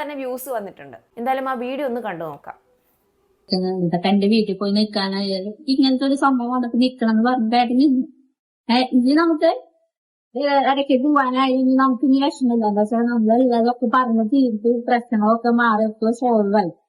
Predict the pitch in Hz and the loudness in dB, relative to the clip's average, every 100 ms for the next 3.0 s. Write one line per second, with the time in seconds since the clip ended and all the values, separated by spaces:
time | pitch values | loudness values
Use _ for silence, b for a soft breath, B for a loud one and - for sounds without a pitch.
0 | _ _ 220 247 254 294 247 233 285 302 | _ _ 0 2 2 2 2 0 0 2
1 | 302 311 302 277 262 269 254 294 269 254 | 2 2 2 0 -2 -2 0 0 0 2
2 | 269 302 - 294 285 330 311 285 220 156 | 0 -2 -2 0 2 2 2 2 -2 -6